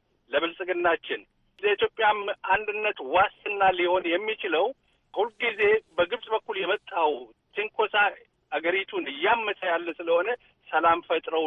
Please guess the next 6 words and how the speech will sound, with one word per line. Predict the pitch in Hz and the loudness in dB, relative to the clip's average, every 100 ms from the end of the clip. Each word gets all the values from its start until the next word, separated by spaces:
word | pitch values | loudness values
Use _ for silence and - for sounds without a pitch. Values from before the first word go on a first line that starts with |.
| 151 | -2
ለዚህ | 143 156 175 | -4 -6 -2
ደረጃ | 170 160 147 | 0 2 2
ለመድረስ | 143 143 156 160 160 - 135 - - | 0 0 -2 -2 -4 -6 -14 -14 -4
መስማማታቸው | 135 - 180 170 156 147 139 - 185 196 | -4 0 2 2 2 2 0 -2 -4 -4
በተለይም | 127 - 160 190 208 | -4 -4 -2 -2 -4
የግብፁ | - 175 175 | -2 -2 -4